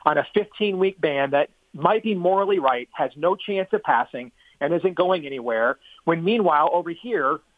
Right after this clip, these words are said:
they're marching to Atlanta on us. That's where the battle is at. We need to actually fight them where they are, not where we want to be, 'cause it's easier for us to raise money off of.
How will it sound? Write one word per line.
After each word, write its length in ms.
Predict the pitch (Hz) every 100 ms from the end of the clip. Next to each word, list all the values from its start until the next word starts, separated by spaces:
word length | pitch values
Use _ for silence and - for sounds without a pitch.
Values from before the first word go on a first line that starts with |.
| _
they're 160 | 170
marching 440 | 185 190 190 - 180
to 160 | -
Atlanta 440 | 175 - 196 202 151
on 180 | 127 120
us. 100 | 117 -
That's 260 | 165 165
where 120 | 185
the 100 | 151
battle 440 | 147 - 196 202 135
is 120 | 117
at. 220 | 120 98 - _ - -
We 140 | - 180
need 160 | 226
to 120 | 208 160
actually 440 | 175 - 185 165 -
fight 220 | 190 190 175
them 300 | 175 190 147 -
where 200 | 147 139
they 220 | 151 226
are, 240 | 147 87 - _ _ _ - -
not 220 | - 196
where 140 | 180
we 180 | 165 202
want 240 | 185 165
to 60 | 147
be, 200 | 143 196
'cause 140 | 185
it's 160 | 147 143
easier 340 | 190 180 175 160
for 140 | 151
us 140 | 175 -
to 80 | 160
raise 280 | 143 151 127
money 360 | 139 180 190
off 260 | 110 87 -
of. 160 | 76